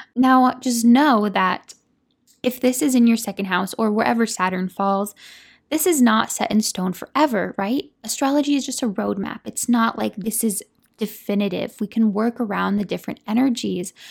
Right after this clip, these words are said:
by alchemizing and transmuting them. So Saturn, being that father figure,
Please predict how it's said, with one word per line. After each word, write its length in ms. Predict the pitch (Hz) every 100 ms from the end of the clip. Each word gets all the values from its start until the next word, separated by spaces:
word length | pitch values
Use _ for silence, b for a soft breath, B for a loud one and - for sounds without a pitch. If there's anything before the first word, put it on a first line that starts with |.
| B -
by 120 | - -
alchemizing 720 | 262 - 247 208 196 190 196
and 100 | 190
transmuting 680 | - 202 190 214 240 240 196
them. 320 | - - - _ _ _ _ _ _ _
So 360 | - 233 220 220 B B B
Saturn, 600 | - 262 330 247 233 226
being 260 | 240 233
that 240 | 214 202 -
father 320 | 233 247 214
figure, 560 | - 262 220 202 202